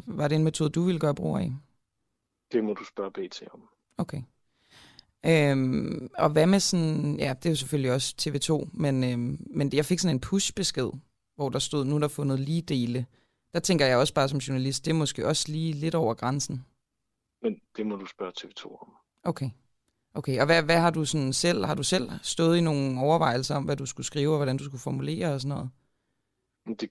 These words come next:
Speaker 2: det gør man da altid, når man er journalist, så overvejer man da, hvad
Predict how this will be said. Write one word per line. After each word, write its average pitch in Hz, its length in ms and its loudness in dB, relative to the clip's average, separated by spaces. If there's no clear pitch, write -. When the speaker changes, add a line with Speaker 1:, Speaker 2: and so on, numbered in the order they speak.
Speaker 2:
det 113 120 0
gør 117 100 4
man 113 140 0
da 101 60 -2
altid, 107 360 -4
når 104 160 -8
man 101 180 -12
er 98 200 -14
journalist, 101 320 -10
så 107 120 -8
overvejer 104 360 -8
man 98 200 -16
da, 95 60 -14
hvad 104 160 -10